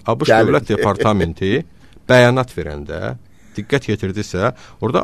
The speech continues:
Speaker 1: atət-in Demokratik İslahatlar və İnsan Haqları Bürosuna istinad eləyib əsasən.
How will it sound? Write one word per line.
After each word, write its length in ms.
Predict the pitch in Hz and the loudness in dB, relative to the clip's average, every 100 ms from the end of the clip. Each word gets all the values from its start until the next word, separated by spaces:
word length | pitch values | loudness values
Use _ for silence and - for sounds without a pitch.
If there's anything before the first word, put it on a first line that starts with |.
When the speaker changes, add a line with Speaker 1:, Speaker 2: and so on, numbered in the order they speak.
| 123 | 0
Speaker 1:
atət-in 320 | 123 117 160 170 | -2 -2 -6 -4
Demokratik 560 | 123 117 120 120 123 | -2 -2 -4 -6 -8
İslahatlar 400 | - 98 92 156 | -8 -6 -4 -4
və 160 | 147 - | -4 -4
İnsan 320 | 120 131 139 | -4 -4 -4
Haqları 400 | 113 107 110 147 | -6 -6 -8 -6
Bürosuna 540 | 110 101 - 110 139 139 - - - | -4 -4 -4 -2 -2 -4 -14 -18 -12
istinad 420 | - 85 78 73 | -8 -6 -8 -10
eləyib 240 | 71 71 | -12 -12
əsasən. 480 | - - - - | -14 -14 -16 -18